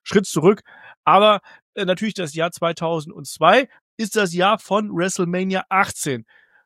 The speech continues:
Hogan ist zurück. Austin ist raus. Das dürfen wir nicht vergessen. Und natürlich hat sich hier The Rock bei Vengeance dann von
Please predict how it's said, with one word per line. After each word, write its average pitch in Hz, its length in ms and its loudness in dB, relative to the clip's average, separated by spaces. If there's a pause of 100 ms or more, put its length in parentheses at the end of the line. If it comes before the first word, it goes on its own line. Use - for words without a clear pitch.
(280)
Hogan 190 340 4
ist 165 300 -6
zurück. 135 400 -6 (720)
Austin 202 440 2
ist - 300 -8 (220)
raus. 214 520 2 (280)
Das 175 180 -4
dürfen 185 200 -4
wir 190 80 -4
nicht 190 120 -6
vergessen. 208 540 -4 (340)
Und 240 180 2
natürlich 220 420 -4 (260)
hat 208 180 0
sich 220 180 -2
hier 202 280 2 (260)
The 180 120 0
Rock 233 420 2
bei 165 360 4
Vengeance 175 680 -2
dann 123 260 -2 (260)
von 196 420 2